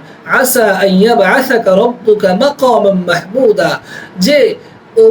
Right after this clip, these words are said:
হতে পারে আল্লাহ পাক রব্বুল আলামিন, আপনার রব আপনাকে মাকামান মাহমুদা, প্রশংসার সর্বোচ্চ স্তরে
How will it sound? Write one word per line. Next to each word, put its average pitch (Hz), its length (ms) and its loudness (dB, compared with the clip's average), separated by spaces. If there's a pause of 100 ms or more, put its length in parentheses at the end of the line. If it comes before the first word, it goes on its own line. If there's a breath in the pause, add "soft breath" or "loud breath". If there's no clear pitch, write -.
(240)
হতে 233 320 0
পারে 226 400 2 (180)
আল্লাহ 208 380 0
পাক 226 400 0
রব্বুল 202 340 2
আলামিন, 190 720 0 (220 loud breath)
আপনার 220 480 0
রব 277 580 2
আপনাকে 208 800 0 (600)
মাকামান 240 560 0
মাহমুদা, 190 720 0 (320 loud breath)
প্রশংসার 233 880 0
সর্বোচ্চ 220 760 -2
স্তরে 226 520 2